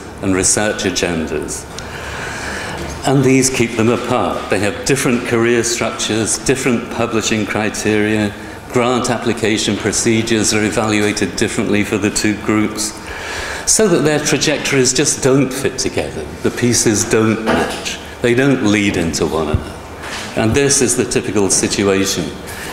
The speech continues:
in, uh, trying to cr-, create interdisciplinary ecosystems. And I think one function of S T S is simply to point this difficulty out empirically and to analyze what's going on.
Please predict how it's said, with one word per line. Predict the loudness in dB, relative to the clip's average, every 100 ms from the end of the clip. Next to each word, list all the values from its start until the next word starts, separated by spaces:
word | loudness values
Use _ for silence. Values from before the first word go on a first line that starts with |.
| -4
in, | 0 0 0 -4 -4
uh, | -2 -2 -2 -8 -6 -6 -4 -8 -2
trying | 0 2 2
to | 2
cr-, | 0 -4 -4
create | 0 2 2 0 -2 -6 -6 -12 -12 -14 -16 -16 -2
interdisciplinary | 0 0 2 2 0 0 0 2 2 0 -2 -6 -4
ecosystems. | -2 0 -2 -2 -6 -8 -10 -12 -12 -12 -12 -14 -14 -12 -10 -6 -6 -4 -2 -2 -2 0 2
And | 2
I |
think | 2 2 4
one | 4
function | 2 2 0 2 0
of | 2
S | 2 2
T | 2 2
S | 2 0 -2 -6 -6
is | -2
simply | 0 0 0 0
to | 0
point | -2 0 0 0 -2
this | -2 0
difficulty | -2 0 0 0 2 0 0
out | 0 0 -2 -4 -6 -8 -12 -8 -2
empirically | -2 0 2 2 2 2 2 0 -6 -4
and | 0
to | 2
analyze | 2 2 0 0 0 -2 -4 -6 -2
what's | -2 -2
going | -2 0 0 -2
on. | -4